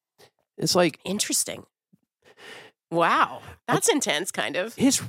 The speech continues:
Speaker 1: really intense. And to me, it's like,
Speaker 2: Mm.
Speaker 1: you might. Like, there are many people there who might love their jobs. But do you, what percentage of them do you think that wear that, that ridiculous shirt actually believe it? It's just
Speaker 2: Yeah.
Speaker 1: so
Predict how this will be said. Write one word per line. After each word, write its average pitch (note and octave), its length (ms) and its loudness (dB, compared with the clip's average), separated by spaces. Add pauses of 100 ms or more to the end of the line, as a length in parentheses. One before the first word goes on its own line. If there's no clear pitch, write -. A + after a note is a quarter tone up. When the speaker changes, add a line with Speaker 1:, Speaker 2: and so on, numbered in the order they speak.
(140)
Speaker 1:
really A3 420 2
intense. D3+ 720 -2 (200)
And D#3+ 140 -2 (200)
to G3+ 120 6
me, F#3 220 6
it's F3 160 2
like, C#3 260 2 (320)
Speaker 2:
Mm. F3 440 2
Speaker 1:
you E3 160 4
might. D4 420 2 (160)
Like, D#3 240 0
there B3 180 6
are B3 100 6
many G#3 260 4
people A3 240 0
there G3+ 160 8
who D#3 160 2
might C#3 340 4
love B2 280 0
their B2 160 4
jobs. A2 480 -2 (420)
But D#3 160 2
do - 180 -12
you, A3+ 60 -4 (100)
what A3 300 0
percentage D3+ 640 0
of A2 100 -4
them G#2+ 140 -8
do B2+ 120 -12
you A#2 60 -4
think B2+ 220 -2
that A2+ 180 -4
wear D3+ 180 4
that, A#2+ 300 -6 (300)
that B2+ 220 2 (200)
ridiculous F3 680 0
shirt D#3+ 380 2 (160)
actually F3 320 0
believe D3+ 520 -2
it? - 100 -12
It's - 120 -12
just - 300 2
Speaker 2:
Yeah. D#3 80 0
Speaker 1:
so B3 240 2